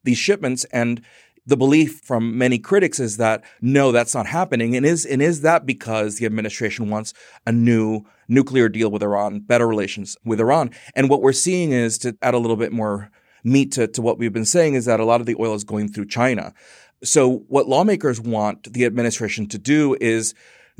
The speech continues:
go after people who are facilitating these shipments, not only, like, go and block the shipments per se, but add more sanctions, see where else in the supply chain and the market can we clamp down to prevent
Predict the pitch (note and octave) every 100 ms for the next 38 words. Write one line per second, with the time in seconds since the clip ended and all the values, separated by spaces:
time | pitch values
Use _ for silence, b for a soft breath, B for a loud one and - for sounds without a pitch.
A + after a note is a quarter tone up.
0 | A#2+ D3 F3 C3+ C3+ D#3 - A2+ G2 -
1 | - C#3 D3 A#2+ B2+ A#2 - C3 - D#3
2 | E3+ - A#2 G#2 G2+ G#2 G#2 A2+ A2 G#2
3 | C#3+ E3 D3 A#2+ A2 A#2 B2 B2 G#2+ G#2
4 | B2 C3+ A#2 - A2 G#2 B2 - E3+ C#3+
5 | A2+ _ B2+ D3+ D#3+ C#3 B2+ B2+ A#2+ A#2+
6 | C3+ A#2 - - C#3+ D#3+ D3+ B2+ B2+ C3+
7 | - B2 - A#2+ A2+ G#2+ B B - -
8 | - A#2+ A#2 A2+ B2 A2+ A2 A2 A2+ A2+
9 | G#2+ B2+ A#2+ B2+ A2+ - b b b -
10 | C#3+ B2 C3 - C#3 B2+ A#2+ C3+ C3+ B2+
11 | G#2+ G2 A2+ - C#3+ A#2+ - A#2 F#2+ C3
12 | B2 A2